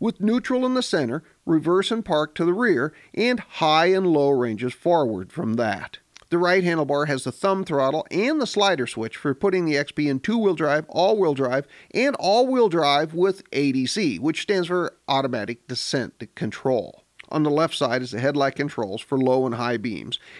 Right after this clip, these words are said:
and a yellow button for function control of some of the digital displays in the gauge pod. Also on the left is a single lever for braking.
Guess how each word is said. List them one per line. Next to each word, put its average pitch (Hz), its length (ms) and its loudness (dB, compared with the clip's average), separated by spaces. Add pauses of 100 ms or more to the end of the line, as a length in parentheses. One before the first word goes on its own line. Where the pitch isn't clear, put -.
(240)
and 139 400 -2 (160)
a 139 100 0
yellow 208 320 2
button 110 300 -4
for 165 160 -4
function 226 480 -2
control 151 400 -2
of 160 80 -8
some 196 220 -4
of 202 80 0
the 190 60 2
digital 156 420 0
displays 120 640 -4
in 131 80 2
the 131 80 0
gauge 117 400 -2
pod. - 320 -12 (100)
Also 269 380 2
on 180 100 0
the 127 100 -2
left 120 360 -4
is 147 120 -4
a 180 80 0
single 165 460 -2
lever 113 340 -2
for 135 160 -6
braking. 131 500 -2